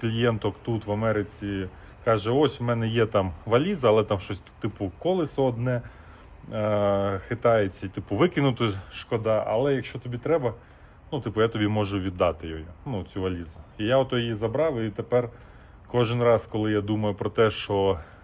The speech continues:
наприклад, бачу валізу, я думаю: «Блін, ну реально могло бути так, що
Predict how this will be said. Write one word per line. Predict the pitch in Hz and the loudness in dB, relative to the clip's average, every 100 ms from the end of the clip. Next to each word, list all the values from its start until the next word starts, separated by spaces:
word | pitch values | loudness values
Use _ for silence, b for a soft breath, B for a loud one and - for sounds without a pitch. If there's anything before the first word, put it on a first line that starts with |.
| B B B - | B B B -6
наприклад, | 110 95 107 104 | -4 -4 -2 -2
бачу | 101 120 104 104 | 2 2 2 -2
валізу, | 113 151 143 | 0 -2 -2
я | 110 | -2
думаю: | 101 101 95 | -2 -4 -4
«Блін, | 107 101 | -2 -2
ну | 101 | -2
реально | 113 127 120 101 92 B B B B B B - - | 2 2 2 -4 -8 B B B B B B -18 -6
могло | 107 104 117 127 | -2 0 2 2
бути | 110 113 110 | 0 -4 0
так, | 143 170 | 2 2
що | - - 110 104 107 | -2 -2 2 2 2